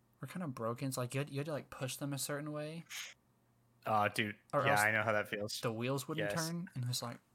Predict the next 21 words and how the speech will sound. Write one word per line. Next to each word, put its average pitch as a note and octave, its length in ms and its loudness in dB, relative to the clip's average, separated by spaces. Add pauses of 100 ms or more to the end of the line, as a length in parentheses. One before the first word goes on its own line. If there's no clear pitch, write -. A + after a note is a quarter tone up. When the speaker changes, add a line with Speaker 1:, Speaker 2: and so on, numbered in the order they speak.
(120)
Speaker 1:
<clears throat> E3+ 520 0
worst C3 280 -2
feeling. A2 360 -6 (760)
But C#3+ 140 -8
so C#3+ 220 -2
I C3+ 80 2
was, D#3+ 300 0
um, B2+ 360 -4
mopping C#3 280 -2
in - 20 -8
front D#3 160 -4
of D3+ 60 -2
the D3 60 -2
drinks, B2+ 540 -2
'cause - 160 -10
people - 220 -10
spill D3 300 -2
stuff C3 260 -4
all B2+ 100 2
the B2 60 -2
time. A#2 500 0